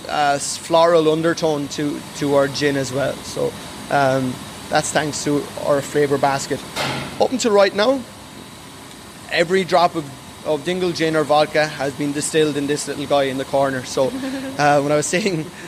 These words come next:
Speaker 1: uh, earlier that we couldn't keep up with demand, um,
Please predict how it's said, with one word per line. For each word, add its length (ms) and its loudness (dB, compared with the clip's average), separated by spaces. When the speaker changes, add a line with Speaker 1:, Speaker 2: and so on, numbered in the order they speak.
Speaker 1:
uh, 300 4
earlier 320 2
that 140 2
we 100 0
couldn't 460 -2
keep 160 -4
up 160 4
with 100 -2
demand, 500 -2
um, 560 2